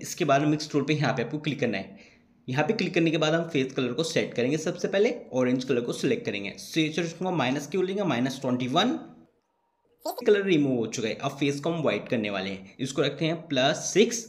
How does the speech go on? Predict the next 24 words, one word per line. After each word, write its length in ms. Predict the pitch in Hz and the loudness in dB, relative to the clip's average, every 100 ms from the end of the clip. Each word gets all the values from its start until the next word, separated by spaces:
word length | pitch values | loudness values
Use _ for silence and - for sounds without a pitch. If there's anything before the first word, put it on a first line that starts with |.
| - | -6
आप 180 | 127 - | -6 -2
कितना 260 | 160 160 175 | -4 0 0
भी 100 | 175 | 2
कर 120 | 135 | 0
सकते 300 | - - - | -2 -4 -4
हो। 160 | 98 95 - - _ _ _ _ _ _ _ - _ | -6 -6 -16 -20 _ _ _ _ _ _ _ -20 _
And 160 | 151 190 | 0 2
इसके 240 | 214 - | 0 2
बाद 180 | 202 190 | 2 2
आपको 200 | 190 214 | 2 2
yellow 380 | 165 131 143 160 | 4 4 4 4
color 200 | 170 165 | 2 2
पे 120 | 170 | 2
click 240 | 190 131 - | 0 -2 0
करना 180 | 120 98 | 0 -2
है, 260 | 85 - - _ _ _ _ - | -6 -12 -20 _ _ _ _ -12
इसकी 280 | - - 254 | -12 -6 -2
saturation 600 | 247 - 190 190 202 - 220 | -2 0 0 0 -2 0 2
minus 400 | 160 147 156 156 | 4 2 0 0
hundred 520 | 143 139 190 285 - - - _ _ _ - | 0 4 4 4 0 -10 -20 _ _ _ -4
and 200 | 139 160 | 0 2
इसके 200 | 165 - | 0 -2
बाद 240 | 156 165 127 | -2 -2 0
green, 360 | 135 143 98 | 4 4 2